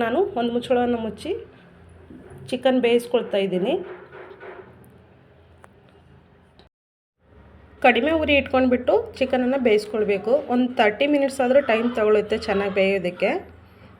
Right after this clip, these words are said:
ನೋಡಿ, ತರ್ಟಿ ಮಿನಿಟ್ಸ್ ಆಗಿದೆ, ಚಿಕನ್ ಕೂಡ ಚೆನ್ನಾಗಿ ಬೆಂದಿದೆ.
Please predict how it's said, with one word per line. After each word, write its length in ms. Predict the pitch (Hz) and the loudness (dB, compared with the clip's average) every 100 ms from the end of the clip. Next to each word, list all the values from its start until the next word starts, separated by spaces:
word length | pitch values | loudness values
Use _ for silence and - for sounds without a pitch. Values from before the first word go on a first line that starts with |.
| - - - - - - - - - - - - | -20 -20 -20 -20 -20 -20 -20 -16 -14 -14 -16 -10
ನೋಡಿ, 180 | 214 247 269 - - - - - | 0 0 0 -8 -16 -20 -8 -2
ತರ್ಟಿ 220 | 202 226 233 | 0 0 0
ಮಿನಿಟ್ಸ್ 260 | 233 233 214 | 0 0 0
ಆಗಿದೆ, 280 | 208 214 240 269 | 2 2 0 -2
ಚಿಕನ್ 260 | 220 214 214 214 | -4 -4 -2 -2
ಕೂಡ 100 | 214 233 | -4 -4
ಚೆನ್ನಾಗಿ 360 | 214 196 208 254 208 | -4 -2 -2 -2 -2
ಬೆಂದಿದೆ. 420 | 190 196 185 | 0 0 0